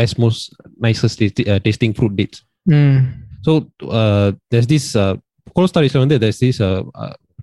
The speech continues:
Speaker 1: type of dates called, there's di-, different type of dates lah. So in, uh, <laughs> ஒரு வகையான date வந்து it's called the medjool date. So the bi-, very, very, uh, nice and thick and juicy kind of date. You know, when you bite, uh, it's not tough,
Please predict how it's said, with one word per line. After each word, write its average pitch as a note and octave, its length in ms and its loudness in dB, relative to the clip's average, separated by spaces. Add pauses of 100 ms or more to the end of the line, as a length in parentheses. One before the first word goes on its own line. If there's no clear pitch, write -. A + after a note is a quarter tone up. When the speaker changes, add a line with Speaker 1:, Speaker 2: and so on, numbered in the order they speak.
Speaker 1:
type C3 180 0
of G2+ 120 0
dates A#2 220 -2
called, A2 180 2
there's G#2+ 120 0 (120)
di-, C3+ 160 2
different D#3+ 240 0
type C3 140 2
of G2+ 80 0
dates A2 200 0
lah. G2+ 140 -2
So B2+ 140 -4
in, A#2 60 -2 (200)
uh, C#3+ 80 2 (240)
<laughs> - 160 -6
ஒரு C3 120 2 (260)
வகையான D3+ 360 2
date C#3+ 180 0
வந்து D3+ 160 -2
it's - 120 -10
called C3 180 0
the G#2 100 -4
medjool A#2 300 2
date. G#2 140 -4 (800)
So - 40 -12 (160)
the F#2+ 60 -16 (220)
bi-, G2+ 100 -2 (220)
very, C#3 180 0 (200)
very, D3 160 0 (400)
uh, G2 160 0 (200)
nice D3 200 -2
and G2 160 -4
thick C#3 160 -2
and G#2 120 -4
juicy A#2 280 0
kind A#2 160 -2
of F#2+ 100 -2
date. A2 140 -6
You G#2+ 80 0
know, B2+ 80 2
when G#2 120 0
you G2 140 -2
bite, C#3 140 -4 (580)
uh, F#2+ 220 2 (420)
it's - 180 -6 (340)
not E3+ 100 2 (140)
tough, C3+ 180 -2